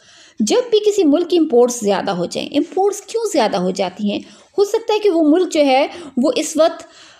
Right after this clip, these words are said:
डेवलपमेंट के प्रोसीजर से गुजर रहा हो, उसको बहुत ज़्यादा मिकदार में मशीनरी चाहिए हो, बाज़ का लाइफ सेविंग ड्रग्स और बाज़ का बहुत सारी बैंडवैगन इफेक्ट, असर नुमाइश के तहत जो है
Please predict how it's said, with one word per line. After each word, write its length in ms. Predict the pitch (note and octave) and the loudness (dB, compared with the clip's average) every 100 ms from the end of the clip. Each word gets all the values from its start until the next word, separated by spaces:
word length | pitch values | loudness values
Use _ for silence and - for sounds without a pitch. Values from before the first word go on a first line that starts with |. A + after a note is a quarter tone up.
| _ _ | _ _
डेवलपमेंट 540 | A3+ B3+ C4+ D4 G4 G#4 | 2 4 4 2 0 0
के 100 | F4 | -2
प्रोसीजर 440 | C#4 C4 B3+ A3+ | -2 0 2 2
से 180 | A#3 A#3+ | 2 0
गुजर 280 | G#3 G3+ A#3+ | 2 2 2
रहा 120 | B3 | 2
हो, 100 | D4 | 2
उसको 220 | C#4+ C4 | 0 0
बहुत 240 | G#3+ A#3 | 0 0
ज़्यादा 180 | A3+ A3 | 0 0
मिकदार 340 | A3 G#3 G3+ G3 | 0 0 0 0
में 120 | G3+ | 0
मशीनरी 460 | G3 - A#3 A#3 D4 | 0 0 2 2 2
चाहिए 360 | C#4+ B3 A#3+ | 2 0 2
हो, 420 | A#3 A#3+ A#3 A#3 - _ _ | 4 4 4 2 -8 _ _
बाज़ 380 | G3+ F#3+ G#3+ G#3 | -8 0 0 0
का 80 | G#3 | 0
लाइफ 260 | G#3 G3 F#3+ | -2 0 -2
सेविंग 340 | - G3+ G3 | -2 -4 -4
ड्रग्स 440 | F#3 G#3 A3 A#3+ - - | -2 2 2 2 -2 -4
और 100 | G4 | -2
बाज़ 420 | E4 G#4+ G#4+ - - A3+ | 0 0 -2 -8 -12 -4
का 160 | C4 A3 | 0 0
बहुत 380 | A3 C4+ F#4 | -2 -2 -2
सारी 340 | F4+ C4+ C#4 C#4+ - - - | 0 0 2 0 -4 -18 -12
बैंडवैगन 840 | A#3 B3 G#3 B3+ C4+ B3 A3 A#3 | -10 -4 0 2 4 2 2 2
इफेक्ट, 480 | A3 A#3 A#3 A#3 - - | 0 0 0 -2 -10 -6
असर 280 | A#3 - B3+ | -6 0 2
नुमाइश 320 | A3+ G#3+ A3+ | 2 2 -2
के 160 | - A#3 | 0 -2
तहत 420 | G#3+ A3 A3+ - - - - _ | 0 -2 -2 -4 -16 -20 -20 _
जो 80 | C#4+ | 2
है 240 | D4 D#4+ | 4 2